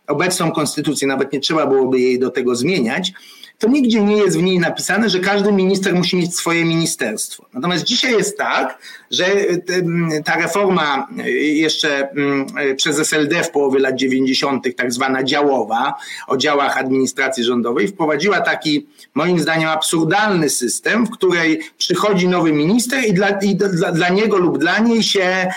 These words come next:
zmienia w ogóle strukturę rządu, prawda? Wymienia się, zrobi się Ministerstwo Gospodarki, to już nie wiem,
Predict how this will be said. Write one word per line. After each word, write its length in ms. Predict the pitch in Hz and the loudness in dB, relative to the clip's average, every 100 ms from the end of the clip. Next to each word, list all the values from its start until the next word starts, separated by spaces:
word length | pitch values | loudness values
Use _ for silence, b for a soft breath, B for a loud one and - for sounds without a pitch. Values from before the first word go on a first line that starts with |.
| B B - | B B -4
zmienia 580 | 139 196 240 240 214 202 | 0 2 2 2 2 2
w 80 | 202 | 2
ogóle 220 | 202 202 | 2 0
strukturę 600 | - 202 202 208 196 175 | 0 -2 0 2 2 2
rządu, 420 | 160 131 120 113 | 0 0 0 -2
prawda? 560 | 143 170 185 185 175 165 160 156 | -2 0 2 2 0 0 -2 -2
Wymienia 420 | 180 180 165 151 | 0 2 0 0
się, 160 | - 156 | -2 -2
zrobi 320 | 156 165 151 | 0 0 -2
się 180 | - 156 B - | -2 -4 B -4
Ministerstwo 580 | 165 185 214 208 - 185 | -2 0 0 0 0 0
Gospodarki, 560 | 180 - 175 185 185 196 | 0 -2 0 0 0 0
to 80 | |
już 200 | 214 214 | 0 2
nie 160 | 240 202 | 2 2
wiem, 280 | 143 131 | 2 0